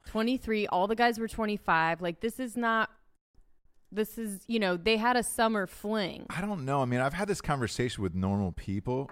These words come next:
Speaker 2: right? And, uh,
Speaker 1: What do you mean normal people?
Speaker 2: so she's, she's twenty-five. She's twenty-five years old.
Speaker 1: Okay,
Speaker 2: I've
Speaker 1: she
Speaker 2: had
Speaker 1: was
Speaker 2: this conversation
Speaker 1: twenty-four when it started.
Speaker 2: Yeah, I, I, correct. Um, I've had this, this conversation with, with normal people in the outside world who are not in L A or New York.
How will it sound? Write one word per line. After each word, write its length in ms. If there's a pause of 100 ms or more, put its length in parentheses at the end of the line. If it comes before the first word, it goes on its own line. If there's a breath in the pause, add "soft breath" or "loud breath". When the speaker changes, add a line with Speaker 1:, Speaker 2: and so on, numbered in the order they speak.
Speaker 2:
right? 260 (360)
And, 420
uh, 540
Speaker 1:
What 100
do 60
you 40
mean 220
normal 340
people? 520 (120)
Speaker 2:
so 140
she's, 220
she's 320
twenty-five. 600 (320)
She's 120
twenty-five 420
years 180
old. 260 (200 soft breath)
Speaker 1:
Okay, 160
Speaker 2:
I've 60
Speaker 1:
she 40
Speaker 2:
had 80
Speaker 1:
was 100
Speaker 2:
this 60
conversation 380
Speaker 1:
twenty-four 320
when 200
it 120
started. 440 (120)
Speaker 2:
Yeah, 180 (240)
I, 60
I, 160 (120)
correct. 400 (240)
Um, 280
I've 120
had 120
this, 140
this 260
conversation 500
with, 240
with 160
normal 280
people 380
in 100
the 100
outside 340
world 260
who 140
are 60
not 320
in 220
L 240
A 340
or 80
New 100
York. 380